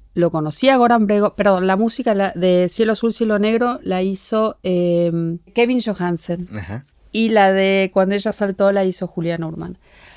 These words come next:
Speaker 1: Pero a Goran Bregovic, me acuerdo, una escena que estaba,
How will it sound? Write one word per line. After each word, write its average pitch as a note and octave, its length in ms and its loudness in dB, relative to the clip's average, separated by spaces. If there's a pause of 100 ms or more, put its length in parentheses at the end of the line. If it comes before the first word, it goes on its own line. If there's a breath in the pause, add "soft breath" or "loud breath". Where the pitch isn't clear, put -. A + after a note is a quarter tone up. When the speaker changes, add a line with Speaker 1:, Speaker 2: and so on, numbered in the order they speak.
(160 soft breath)
Speaker 1:
Pero F3+ 420 6
a F3+ 120 0
Goran A#3+ 280 4
Bregovic, A#3+ 440 4
me G3 100 0
acuerdo, F3 380 2
una B3+ 200 2
escena A#3+ 480 2
que - 80 -8
estaba, E3+ 520 -2